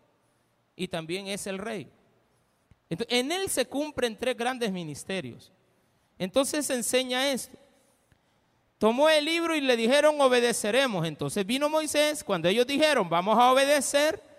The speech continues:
tomó la sangre y roció sobre el pueblo, y he aquí la sangre del pacto que Jehová ha hecho con vosotros sobre todas estas cosas.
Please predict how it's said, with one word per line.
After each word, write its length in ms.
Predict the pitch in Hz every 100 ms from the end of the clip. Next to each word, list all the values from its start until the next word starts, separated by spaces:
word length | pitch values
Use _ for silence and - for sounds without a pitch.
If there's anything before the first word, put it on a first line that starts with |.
| _ _ -
tomó 500 | 233 208 190 240 320
la 200 | 320 330
sangre 560 | - 311 294 233 226
y 180 | 233 233
roció 560 | 220 220 208 - 254 294
sobre 300 | 302 277 240
el 100 | 208
pueblo, 580 | - 302 285 196 202 196 - _ _ _
y 180 | 196 220
he 160 | 254
aquí 560 | 277 262 - 302 302 196 - - -
la 280 | 202 226 220
sangre 560 | - - 254 311 302
del 220 | 285 254 214
pacto 520 | - 285 302 - 240
que 140 | 214
Jehová 520 | 208 208 190 233 294 -
ha 200 | 262 262
hecho 440 | 285 339 349 - 262
con 200 | 247 226
vosotros 640 | 233 - 320 339 294 262
sobre 280 | 254 240 233
todas 600 | - 320 330 302 247 -
estas 500 | - 330 320 302 277 - -
cosas. 540 | 339 294 147 - -